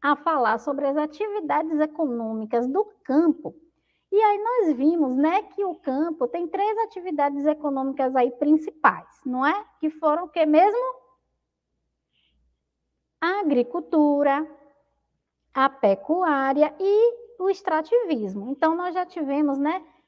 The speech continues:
uma aula aí falando dessas atividades, depois a prof fez, né, uma aula separada aí falando de cada atividade econômica. E hoje nós estamos aí, né, falando da última atividade que tava faltando, que é o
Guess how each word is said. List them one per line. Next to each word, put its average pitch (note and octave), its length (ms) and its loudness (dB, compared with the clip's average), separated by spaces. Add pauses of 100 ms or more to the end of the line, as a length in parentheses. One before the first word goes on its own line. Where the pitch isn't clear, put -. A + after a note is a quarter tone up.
uma E4 380 0
aula C4+ 220 2
aí A#3+ 100 2
falando B3 460 0
dessas A#3 320 -4
atividades, B3+ 840 -4
depois C#4 340 0
a D#4 80 -2
prof C4+ 280 -4
fez, B3 200 0 (400)
né, C#4 300 0
uma E4+ 320 0
aula D4 180 2
separada C#4 680 0
aí C#4 100 0
falando D4+ 480 0
de D#4 80 -8
cada F4 500 0
atividade D#4 520 -2
econômica. D#4 720 -6 (600)
E A4 220 6
hoje C#4 440 4 (120)
nós D4+ 280 0
estamos C#4 520 -4
aí, C4 360 2
né, D4 280 2
falando C#4 480 -4
da C4 180 -2
última D4+ 400 -2
atividade A#3+ 640 -4
que A#3 220 -10
tava A#3 300 -6
faltando, E4 520 -2
que E4+ 140 -6
é F4+ 320 2
o F#4 200 4